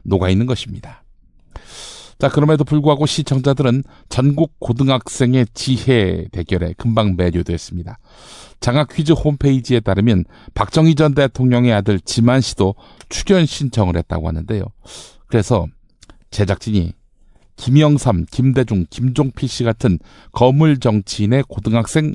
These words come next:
자제도 함께 출연시키자, 이렇게 계획을 세웠다고 합니다. 이를 파악한 청와대 측은 박지만 씨의 출전을 없던 일로 했다고 합니다. <laughs> 행여 잘 못 맞추면은 그것만큼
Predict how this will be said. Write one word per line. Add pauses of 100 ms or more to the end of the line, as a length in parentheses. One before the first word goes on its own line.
(160)
자제도 (360)
함께 (140)
출연시키자, (880)
이렇게
계획을
세웠다고
합니다. (500)
이를 (180)
파악한
청와대
측은 (420)
박지만
씨의
출전을 (320)
없던
일로
했다고
합니다. (220)
<laughs>
행여 (840)
잘
못
맞추면은 (260)
그것만큼